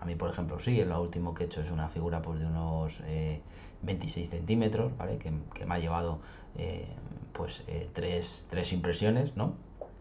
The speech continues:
Y, y no ha fallado ninguno, no ha fallado ninguno. Pero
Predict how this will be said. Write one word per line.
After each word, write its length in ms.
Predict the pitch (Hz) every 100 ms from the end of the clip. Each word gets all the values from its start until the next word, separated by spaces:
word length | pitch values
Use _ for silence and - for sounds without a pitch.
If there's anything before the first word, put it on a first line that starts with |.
| - - - - - -
Y, 720 | 120 113 110 107 104 101 98
y 80 | 104
no 80 | 123
ha 80 |
fallado 240 | 151 107 101
ninguno, 320 | 101 - - - - -
no 160 | 117 120
ha 40 |
fallado 220 | 113 95
ninguno. 320 | 87 82 85 - - - - -
Pero 460 | 120 156 277 -